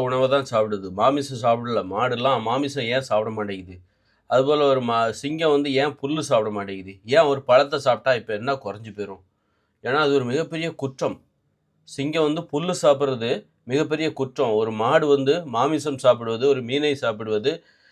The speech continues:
எவ்வளோ பூச்சி இருக்கு, ஒரு மாடு மேய்-, மேயுது, அதுல வந்து, அ, நிறைய, அ, உயிரினங்கள் இருக்குது, அதாவது பூச்சி இருக்கு, அதையெல்லாம் சாப்பிட வேண்டியது தானே? அது வந்து ஒரு குற்றம். அதனால தான் அதை, அது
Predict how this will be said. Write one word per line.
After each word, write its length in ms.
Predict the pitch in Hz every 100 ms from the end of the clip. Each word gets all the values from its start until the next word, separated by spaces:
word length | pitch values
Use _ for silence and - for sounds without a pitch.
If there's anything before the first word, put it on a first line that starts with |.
| _ -
எவ்வளோ 260 | 120 139 165
பூச்சி 300 | 165 160 156 156
இருக்கு, 220 | 127 123
ஒரு 120 | 117
மாடு 280 | 113 139 139
மேய்-, 340 | 131 143 143 113 113
மேயுது, 360 | 123 139 135 117
அதுல 260 | 107 123 123
வந்து, 220 | 139 190 - - _ -
அ, 100 | 139 135 131 127 120 117
நிறைய, 320 | 113 127 160 175 160 139 120 104 90 - -
அ, 180 | 123 120 113
உயிரினங்கள் 540 | 135 156 156 147 131
இருக்குது, 280 | 113 110 107
அதாவது 240 | 120 135 135
பூச்சி 300 | 139 135 135
இருக்கு, 280 | 113 101 117
அதையெல்லாம் 440 | 113 135 147 160 143
சாப்பிட 220 | 131 143
வேண்டியது 300 | 135 120 113
தானே? 120 | 117 110 _ _ _ -
அது 200 | 127 156
வந்து 200 | 165 175 202
ஒரு 140 | 151
குற்றம். 440 | 139 160 - 156 98
அதனால 340 | - 135 170 175
தான் 140 | 185
அதை, 120 | 147 139
அது 160 | 131